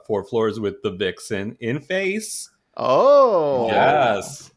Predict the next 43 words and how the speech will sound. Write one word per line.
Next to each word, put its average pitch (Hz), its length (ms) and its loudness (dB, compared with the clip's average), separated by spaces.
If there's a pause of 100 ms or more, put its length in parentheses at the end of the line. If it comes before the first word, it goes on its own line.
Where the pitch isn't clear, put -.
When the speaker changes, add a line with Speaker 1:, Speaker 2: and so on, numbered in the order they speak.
(120)
Speaker 1:
Say - 560 -2
Their 165 300 0
Names. 147 760 -2
Too 180 440 0
vague. 151 920 0
Was 107 200 -4
in 127 120 -6
the 113 80 -2
elevator 95 360 -2
with - 160 -2
me. 87 100 -10 (300)
Speaker 2:
<laughs> - 280 -4
Speaker 1:
Full 190 260 4
beat. 123 360 -2
Looked 123 260 -2
fantastic. 98 760 -6 (840)
Was 117 160 -6
wearing 151 300 0
a, 147 260 -2
a 143 80 -2
gold 156 240 0
crown, 170 260 -2
like 95 200 -6
the, 107 200 -4
uh, 104 120 -2
like 110 160 -8
the 120 60 -8
pink 123 280 -8
and 120 140 -6
blue 131 160 -4
ones 98 220 -8
that 85 100 -8
I 104 120 -4
have. 82 260 -8 (220)
I 143 60 -16
was 120 100 -12
like, 131 160 -8
"I 185 100 -4
love 240 240 -4
your 254 120 -10
crown." 247 800 -4 (500)
Speaker 2:
Aw. 98 160 -6
Speaker 1:
Anyway, 123 420 0